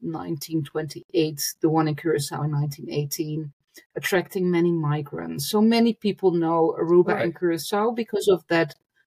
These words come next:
Speaker 1: Um, and very often, um, it's just Curacao, uh, being the governmental center and, uh,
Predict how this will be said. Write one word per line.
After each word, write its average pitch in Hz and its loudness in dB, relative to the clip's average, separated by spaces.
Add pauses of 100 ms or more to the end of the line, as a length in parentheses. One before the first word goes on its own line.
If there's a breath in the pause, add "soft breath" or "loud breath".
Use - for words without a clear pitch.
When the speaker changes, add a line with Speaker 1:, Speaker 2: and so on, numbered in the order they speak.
(200)
Speaker 1:
Um, 156 0 (340 loud breath)
and 175 4
very 185 6
often, 156 -6 (140)
um, 151 -4 (480 loud breath)
it's - 0 (200)
just - 0
Curacao, 151 0 (260)
uh, 156 0
being 156 4
the 143 0
governmental 147 0
center 139 0
and, 139 0
uh, 131 -4